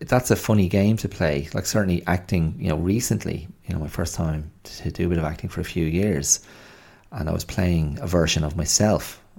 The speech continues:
um, in that play. I just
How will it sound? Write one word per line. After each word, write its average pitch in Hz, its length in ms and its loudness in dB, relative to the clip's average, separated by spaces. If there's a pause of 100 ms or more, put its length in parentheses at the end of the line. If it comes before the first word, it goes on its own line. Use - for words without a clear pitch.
(120)
um, 78 580 -6
in 80 260 2
that 73 260 -6
play. 85 480 0 (1400)
I - 100 0
just - 420 2